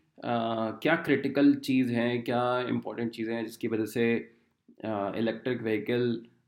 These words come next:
अ, मास प्रोडक्शन में अभी नहीं गए हैं या चले जाएंगे, या फिर अभी कुछ, अ, चीज़ें सॉर्ट आउट करनी है जिसकी वजह से, अ, तो आपको क्या लगता है इलेक्ट्रिक मोटर, मोटर्स या elect-, अ, बैटरीज के हिसाब से, अ, आपको क्या लगता है कि उनका क्या फ्यूचर है?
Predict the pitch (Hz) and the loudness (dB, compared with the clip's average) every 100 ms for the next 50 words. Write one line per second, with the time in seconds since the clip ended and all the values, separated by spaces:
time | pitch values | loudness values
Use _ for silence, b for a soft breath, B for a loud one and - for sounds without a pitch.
0 | - 101 104 104 113 127 120 120 127 120 | -10 -6 -4 0 -2 0 -2 -2 -2 -2
1 | 107 120 107 104 127 127 127 127 127 127 | 0 -2 0 0 2 2 2 2 0 2
2 | 120 113 113 101 123 123 120 120 120 123 | 2 0 -2 -2 -2 0 0 2 2 2
3 | 117 104 - 120 117 113 98 117 117 113 | -2 -4 0 2 0 -4 -8 -6 -4 -6
4 | - - - 98 101 98 98 120 113 113 | -8 -16 -16 -10 -6 -6 -6 -4 -4 -4
5 | 101 107 117 117 113 113 113 104 92 - | -4 -2 -2 -4 -2 -2 0 -2 -6 -8
6 | 104 101 98 104 104 - b b - - | -6 -6 -6 -6 -6 -10 b b -16 -8
7 | 98 98 - 110 107 123 127 110 - 110 | -6 -6 -2 -2 -2 -2 0 0 0 0
8 | 110 107 117 117 107 117 113 - 95 107 | 0 -2 -4 -4 -4 -2 -4 -6 -6 -6
9 | 104 107 101 107 98 98 - 104 92 98 | -2 -4 -4 -4 -4 -6 -10 -10 -4 -2
10 | 98 117 113 - 104 101 - 104 98 - | -2 -4 -4 -4 -6 -8 -10 -8 -8 -12
11 | _ _ - 98 95 90 104 107 98 92 | _ _ -10 -8 -6 -6 -6 -4 -6 -6
12 | 95 92 98 95 95 95 98 92 90 - | -6 -4 -4 -4 -4 -6 -8 -8 -10 -14
13 | - | -18